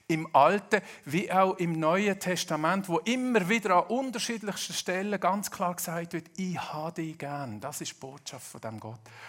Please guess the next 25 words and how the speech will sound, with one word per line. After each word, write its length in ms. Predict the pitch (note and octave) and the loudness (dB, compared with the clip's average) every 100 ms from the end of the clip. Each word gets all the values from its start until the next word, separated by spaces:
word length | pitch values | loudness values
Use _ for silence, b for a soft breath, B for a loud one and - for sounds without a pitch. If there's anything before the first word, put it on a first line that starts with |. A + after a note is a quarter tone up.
| B B | B B
Und 120 | C3 | -10
ich 100 | C3 | -8
lege 340 | C3+ C#3+ C#3+ B2+ | -6 -6 -6 -8
mich 320 | B2+ A2 - | -8 -10 -6
ganz 640 | - G#3 G#3+ F#3+ - - | -4 -4 -6 -10 -4 -4
Segen 360 | - C#3 - F2+ - _ b b b b b _ _ _ _ - | -4 -8 -12 -16 -18 _ b b b b b _ _ _ _ -14
auf 320 | C#3 - - | -12 -12 -12
dich 300 | B2+ B2 C#3 | -10 -8 -8
und 160 | B2 - | -10 -8
dein 220 | G#2+ A2+ | -8 -6
Leben 440 | A#2+ D3+ D#3+ C3+ | -8 -8 -12 -12
und 180 | B2 - A2+ - | -14 -14 -16 -14
auf 240 | - A#2+ - | -14 -14 -12
dein 140 | G#2+ - - | -12 -14 -12
Tun, 260 | G#2+ A#2 | -14 -12
auf 180 | F#2+ - | -12 -14
dein 120 | - - - - | -14 -14 -16 -14
Bauen 460 | G2+ C3+ E3+ F#3+ - _ _ _ _ _ _ - | -12 -12 -10 -12 -16 _ _ _ _ _ _ -18
von 140 | - | -16
Familie, 580 | - G2+ G#2 D3 F3 - _ B B B B B B B B B _ _ _ _ - | -12 -12 -12 -12 -14 -16 _ B B B B B B B B B _ _ _ _ -18
auf 200 | A2 - | -14 -12
dein 260 | G2 - | -10 -6
Wachen 460 | G#2+ D#3 - F3+ D3+ | -6 -8 -10 -12 -12
über 180 | - - | -16 -14
Familie 560 | - C#3+ C#3 C#3 C3 | -14 -14 -14 -16 -20